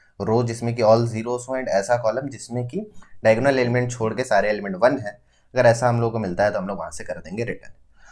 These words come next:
तो ये इसका सबसे ब्रूट फोर्स सॉल्यूशन है गाइस, जो कि हम लोग सॉल्व कर सकते हैं इस क्वेश्चन को। तो देखो अगर इसकी टाइम कॉम्प्लेक्सिटी की बात करें तो big of एन स्क्वायर है गाइस, क्योंकि for के अंदर हम लोग for loop यूज़ कर रहे हैं।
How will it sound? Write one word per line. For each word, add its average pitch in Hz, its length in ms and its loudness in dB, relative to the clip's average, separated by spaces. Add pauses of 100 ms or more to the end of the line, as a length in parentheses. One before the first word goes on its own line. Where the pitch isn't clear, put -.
(160)
तो 127 40 -4
ये 139 80 4
इसका 147 200 0
सबसे 143 340 -2
ब्रूट 123 260 0
फोर्स 139 240 -6
सॉल्यूशन 107 380 -4
है 98 80 -8
गाइस, 92 240 -8
जो 98 120 -10
कि 104 140 -18
हम 98 160 -12
लोग 107 180 -8 (360)
सॉल्व 110 280 2
कर 110 120 -2
सकते 104 300 -6
हैं 101 60 -4
इस - 80 -12
क्वेश्चन 101 340 -12
को। - 140 -16 (600)
तो 117 60 0
देखो 120 220 2
अगर 135 140 2
इसकी 127 200 -4
टाइम 123 200 2
कॉम्प्लेक्सिटी 123 520 -2
की 127 120 -8
बात 107 280 0
करें 117 280 -4
तो 110 140 -10
big 101 200 -6
of 117 220 -2 (320)
एन 127 200 0
स्क्वायर 123 440 2
है 120 120 2
गाइस, 113 220 -4
क्योंकि 107 260 -12
for 107 340 0
के 113 80 -6
अंदर 107 220 -6
हम 104 100 -8
लोग 107 140 -6
for 95 160 2
loop 101 240 -10
यूज़ 101 160 -16
कर 90 100 -6
रहे 104 140 -8
हैं। 180 100 -14